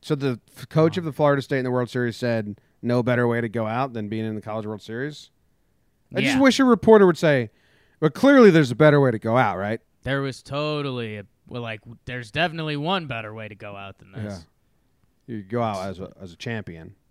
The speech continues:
Speaker 2: Like, winning the damn thing.
Speaker 1: Yeah.
Speaker 2: Um,
Speaker 1: You know that you, winning was an option, Coach, right? That was another alternative. You could have gone out with a win. I think they were the favorites, Jake.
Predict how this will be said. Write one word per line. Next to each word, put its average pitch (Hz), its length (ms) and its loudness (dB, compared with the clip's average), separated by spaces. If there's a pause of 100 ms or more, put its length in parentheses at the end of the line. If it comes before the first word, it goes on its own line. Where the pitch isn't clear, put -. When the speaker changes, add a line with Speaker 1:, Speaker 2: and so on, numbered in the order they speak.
Speaker 2:
Like, 104 160 -20
winning 117 340 -8
the 98 80 -16
damn 50 320 -18
thing. 50 400 -20 (320)
Speaker 1:
Yeah. - 100 -18
Speaker 2:
Um, - 160 -20 (2250)
Speaker 1:
You 123 140 -4
know 160 140 4
that 147 140 2
you, 127 140 -4 (140)
winning 135 320 0
was 113 160 -4
an 117 80 -4
option, 123 360 -4
Coach, 87 300 -14
right? 101 260 -8 (680)
That 120 160 -4
was 123 240 0
another 123 540 0
alternative. 107 580 -6
You 104 100 -10
could 110 140 -8
have 104 120 -12
gone 110 240 -6
out 98 260 -10 (280)
with 110 120 -10
a 101 60 -8
win. 95 460 -10 (400)
I 131 100 -2
think 220 240 2
they 302 100 0
were 262 140 6
the 135 80 4
favorites, 175 560 -2
Jake. - 340 -20